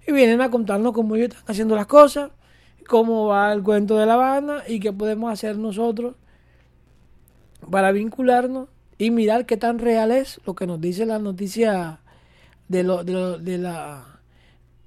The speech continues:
de las, de las cadenas comerciales, qué tan real es, y ponerlos, ponernos en el contexto a través de lo que ellos nos dicen. Y tendremos la presencia de, de la Red Juvenil del Suroccidente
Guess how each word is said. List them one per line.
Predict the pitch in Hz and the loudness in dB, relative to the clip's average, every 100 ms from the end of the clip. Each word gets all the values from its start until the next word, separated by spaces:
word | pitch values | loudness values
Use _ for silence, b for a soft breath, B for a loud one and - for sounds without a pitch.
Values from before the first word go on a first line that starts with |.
| _ _ | _ _
de | 170 175 185 | -16 -6 -4
las, | 190 175 185 156 165 | -2 -4 -4 -6 -6
de | 185 | -6
las | 180 175 170 165 165 | -4 -6 -8 -12 -14
cadenas | - 190 185 214 220 185 165 - - | -6 -2 -2 -2 -4 -6 -8 -14 -10
comerciales, | 190 185 160 214 254 262 - _ _ _ - | -6 -6 -4 -2 -2 -6 -12 _ _ _ -12
qué | 190 | -10
tan | 185 214 | -8 -6
real | 220 214 220 | -2 0 0
es, | 247 277 - b b b _ | -2 -4 -10 b b b _
y | 254 | -6
ponerlos, | 240 226 214 233 247 | -2 -2 0 -2 -4
ponernos | 202 220 214 247 | -4 -4 -2 -4
en | 240 | -6
el | 220 | -6
contexto | 196 180 220 - - 135 - - b b b - | -8 -8 -10 -10 -18 -20 -20 -20 b b b -2
a | 196 | 0
través | 196 170 | 2 2
de | 202 | 0
lo | 202 | 0
que | 175 | -2
ellos | 175 | -4
nos | 165 | -4
dicen. | 175 170 - - - - _ | -6 -8 -14 -20 -20 -20 _
Y | 220 233 | -6 -4
tendremos | 220 202 196 202 226 | -4 -4 -4 -2 0
la | 240 | 0
presencia | 208 180 190 185 180 220 208 | 0 -4 -2 -4 -2 0 0
de, | 180 170 156 143 143 _ b b b | 0 -2 -6 -10 -16 _ b b b
de | 185 | -2
la | 190 | 0
Red | 185 | 0
Juvenil | 185 220 202 202 | 0 0 0 0
del | 220 | 0
Suroccidente | 196 202 170 170 175 190 190 226 | -2 -4 -4 -6 -6 -6 -6 -10